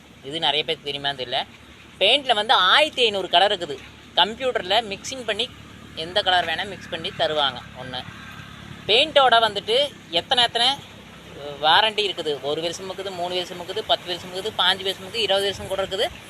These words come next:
கம்பெனி பொறுத்து. பெயிண்ட் எதுக்கு அடிக்கிறாங்கன்னா, நம்ம சுவர் இருக்குதுல்லங்க, சுவர் வெடிப்பு வராம ரொம்ப நாளா பாதுகாப்பா இருக்கறதுக்கு. இப்ப பழைய காலத்துல எல்லாம் பெயிண்ட் அடிக்கலையே, எப்படி?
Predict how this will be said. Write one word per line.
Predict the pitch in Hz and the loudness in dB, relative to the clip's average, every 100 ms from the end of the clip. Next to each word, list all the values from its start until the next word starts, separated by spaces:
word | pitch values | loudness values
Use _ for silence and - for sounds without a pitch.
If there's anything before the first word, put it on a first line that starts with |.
| - - | -12 0
கம்பெனி | 196 196 240 233 | 0 4 2 2
பொறுத்து. | 214 180 151 - - - - - | -2 -4 -8 -10 -20 -18 -16 2
பெயிண்ட் | 226 320 330 | 6 6 6
எதுக்கு | 254 269 277 | 4 6 2
அடிக்கிறாங்கன்னா, | 247 226 208 196 202 254 214 247 - - - | 2 4 4 4 4 4 4 0 -6 -14 -8
நம்ம | 185 190 | -4 -4
சுவர் | 220 285 277 | 4 4 4
இருக்குதுல்லங்க, | 240 208 196 202 135 - | 2 0 0 -2 -2 -10
சுவர் | - 233 262 240 | -4 0 2 4
வெடிப்பு | 220 254 247 | 2 0 2
வராம | 226 202 190 196 226 269 - - - - | 6 6 4 2 2 0 -6 -10 -8 -4
ரொம்ப | 175 233 | -2 2
நாளா | 233 233 240 277 269 | 6 8 8 6 6
பாதுகாப்பா | 202 214 220 214 214 | 4 6 6 4 4
இருக்கறதுக்கு. | 202 190 170 170 165 131 - - - - - - - | 2 0 -2 0 0 -2 -6 -10 -10 -10 -12 -12 -2
இப்ப | 240 | 0
பழைய | 233 226 285 | 6 8 8
காலத்துல | 294 285 294 | 8 6 6
எல்லாம் | 294 294 | 6 6
பெயிண்ட் | 247 262 269 | 4 6 4
அடிக்கலையே, | 262 254 247 240 233 | 4 0 4 4 4
எப்படி? | 220 226 233 240 | 0 0 0 0